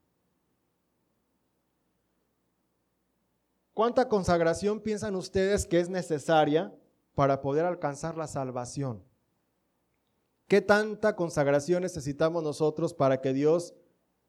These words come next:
nos pueda, eh, derramar de su gracia? Esto será, eh, eh, esto, ¿ustedes creen que, que tenemos que tener cierto nivel de espiritualidad para que Dios diga, ah, bueno, ahora sí,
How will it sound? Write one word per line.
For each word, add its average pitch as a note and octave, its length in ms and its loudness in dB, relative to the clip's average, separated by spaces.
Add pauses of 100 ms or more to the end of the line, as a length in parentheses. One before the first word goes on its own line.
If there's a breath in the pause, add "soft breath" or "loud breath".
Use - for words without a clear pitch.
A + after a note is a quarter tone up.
nos C#3 240 -4
pueda, E3+ 440 2 (2000)
eh, B2+ 480 -2
derramar D3 420 2
de D3+ 60 -8
su D3 120 -6
gracia? A#2 400 -4 (2750)
Esto F3+ 200 -4
será, E3 320 -6 (160)
eh, E3+ 180 -6
eh, F#3+ 160 -8
esto, G3 320 -4
¿ustedes F#3+ 400 -4
creen F#3 280 -2
que, F3 320 0
que D3 220 4
tenemos D#3 360 0
que F#3+ 100 0
tener F3 280 4
cierto F3+ 520 4
nivel D#3+ 320 4
de E3+ 80 -2
espiritualidad D3 800 4
para D3 200 4
que C#3+ 100 2
Dios D3 140 4
diga, C#3 260 4
ah, C3+ 40 0
bueno, C#3 240 0
ahora C3+ 220 2
sí, B3+ 400 2